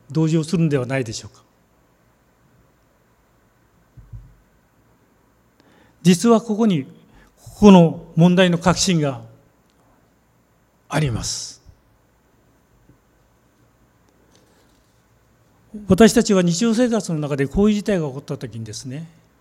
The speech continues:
いろんなものをこう困った人に分け与えることがしばしばあります。また、困っている人は、その持っている人に向かってですね、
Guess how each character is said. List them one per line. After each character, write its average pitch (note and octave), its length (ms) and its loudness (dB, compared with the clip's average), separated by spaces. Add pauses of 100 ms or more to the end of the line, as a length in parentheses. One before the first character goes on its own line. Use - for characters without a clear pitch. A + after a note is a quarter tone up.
(400)
い D#3+ 80 -4
ろ F3+ 100 -2
ん F#3+ 60 -2
な G3 100 0
も F#3+ 120 0
の F3+ 100 2
を A#2+ 380 -2
こ C#3 100 -2
う A#2 40 -4
困 F3 200 0
っ E3+ 60 0
た E3 100 -6
人 C3+ 180 -6
に B2 160 -10 (180)
分 D3+ 160 -6
け F3+ 80 -4
与 D#3 200 -6
え C#3+ 60 -4
る C3 60 -10
こ B2+ 100 -14
と B2+ 100 -14
が A#2+ 80 -10
し F3 160 -6
ば E3+ 100 -2
し - 120 -10
ば D3 80 -10
あ A#2 40 -12
り A2+ 80 -14
ま G#2 160 -16
す。 - 160 -20 (960)
ま F#3 100 0
た、 F3 260 -2 (540)
困 G3 180 2
っ G3+ 60 2
て F#3+ 100 0
い - 20 2
る C#3+ 60 -2
人 E3 320 -2
は、 F3 240 -2 (360)
そ - 160 -2
の D#3+ 60 0
持 G3+ 80 0
っ G#3+ 40 -4
て F3+ 120 0
い - 20 2
る D3 40 0
人 E3 140 -6
に D3 60 -2
向 C#3 120 -4
か F3+ 100 -2
っ F3 80 -2
て D#3 100 -10
で A2+ 120 -10
す - 120 -14
ね、 E3 220 -12